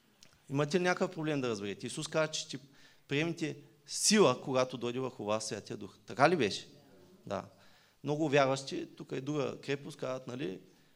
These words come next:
трябва да, да приемем говоренето на езици като основен белег. Не, не казвам, че не трябва. Трябва, задължително. Искам го, трябва да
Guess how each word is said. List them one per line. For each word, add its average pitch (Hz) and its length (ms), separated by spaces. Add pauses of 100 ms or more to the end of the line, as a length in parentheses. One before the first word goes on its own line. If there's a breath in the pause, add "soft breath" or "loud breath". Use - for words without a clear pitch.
(720 soft breath)
трябва 143 260
да, 147 320
да 120 180
приемем 143 360
говоренето 135 320
на 127 80
езици 135 520 (220 loud breath)
като 127 220
основен 131 320
белег. 123 280
Не, 123 140 (380)
не 123 140
казвам, 139 360
че 185 140
не 170 80
трябва. 113 360 (120)
Трябва, 120 440
задължително. 120 600
Искам 135 420
го, 139 260 (200)
трябва 143 500
да 120 420